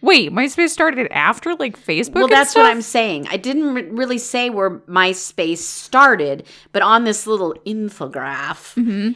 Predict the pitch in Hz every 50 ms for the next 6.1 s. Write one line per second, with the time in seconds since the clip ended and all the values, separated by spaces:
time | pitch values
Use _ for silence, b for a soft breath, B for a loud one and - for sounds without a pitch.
0 | - - 196 202 196 - - - 220 202 202 202 - 202 190 185 190 190 196 233
1 | 240 - 214 208 214 208 202 185 180 - - - - 202 170 160 165 - - -
2 | - - - _ _ _ - 170 185 185 196 214 208 - - - 190 185 185 180
3 | - 180 160 - - 202 180 175 160 156 160 160 175 196 196 - - - - -
4 | 196 190 190 - 196 170 165 170 165 - - 180 170 165 - 170 156 151 156 80
5 | 95 139 135 - 151 143 143 143 143 135 131 127 131 - - 147 127 113 - -
6 | -